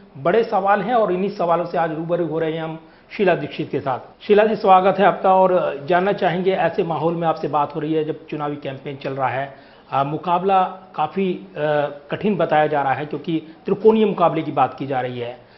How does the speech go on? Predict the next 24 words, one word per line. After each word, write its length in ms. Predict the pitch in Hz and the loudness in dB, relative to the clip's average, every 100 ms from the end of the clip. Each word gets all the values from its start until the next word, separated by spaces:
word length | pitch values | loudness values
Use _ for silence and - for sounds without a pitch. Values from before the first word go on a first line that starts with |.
| _ 139 | _ -6
बीजेपी 340 | 165 170 165 | 0 0 -2
की 80 | 156 | 0
बात 280 | 151 143 151 | 0 2 0
हो, 220 | 143 143 | -4 -2
आप 120 | 143 139 | -4 -2
पार्टी 220 | 123 120 | -8 -8
की 100 | 127 | -10
बात 260 | 123 107 - | -10 -10 -12
हो। 180 | 110 - _ _ _ _ _ 165 | -18 -20 _ _ _ _ _ -10
नाइंटी 800 | 151 165 165 208 202 185 - - - | -6 -6 -6 -6 -6 -8 -12 -16 -10
एट 160 | 175 | -10
की 140 | - 170 | -8 -6
बात 260 | 135 117 - | -4 -6 -12
करें, 300 | 117 113 110 - _ _ _ _ _ _ _ _ - | -14 -14 -20 -20 _ _ _ _ _ _ _ _ -6
पूर्वी 260 | 175 185 | -2 -2
दिल्ली 280 | 151 156 165 | -2 -2 -2
थी 120 | 165 | -4
तब 300 | 156 143 165 - - | -6 -6 -10 -18 -6
आप 180 | 143 143 | -6 -4
चुनाव 220 | 147 143 | -8 -8
मैदान 300 | 143 139 139 | -8 -8 -10
में 140 | 143 135 | -10 -8
आई 140 | 131 | -10
थी 320 | - 156 180 | -8 -10 -12